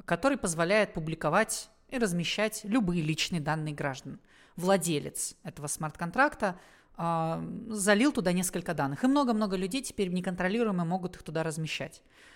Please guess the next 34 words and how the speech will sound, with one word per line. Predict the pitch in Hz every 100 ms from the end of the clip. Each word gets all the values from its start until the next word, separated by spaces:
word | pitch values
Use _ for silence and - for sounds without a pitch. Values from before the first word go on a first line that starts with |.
| _ _
Этот | 190 196 185
же |
смарт-контракт | 190 190 156 - 185 220 269 -
предоставляет | 214 170 160 180 196 202
интерфейс | 180 175 - 247 196
для | 196
доступа | 180 160 - -
к | 139
этим | - 143
данным. | 127 127 151 - - - _ _ -
А, | 165 165 160 160 160 -
и |
вот | 170 185
тут | 208
возникает | 214 185 185 196
следующая | 196 170 - 165
ситуация, | - 160 135 - - -
ну, | 196 - -
то |
есть | 147 -
с | -
точки | 180 -
зрения | 160 160 156
юридической. | 160 185 160 - - - - _ _ _ _ _ _ _ _ _ _ - -
На | 170
кого | - 185
в | 208
суд | - 233
подавать, | 190 170 147
что | - 156
твои | 165 160
данные | 170 151 151
там | 147 127
теперь? | - 139 -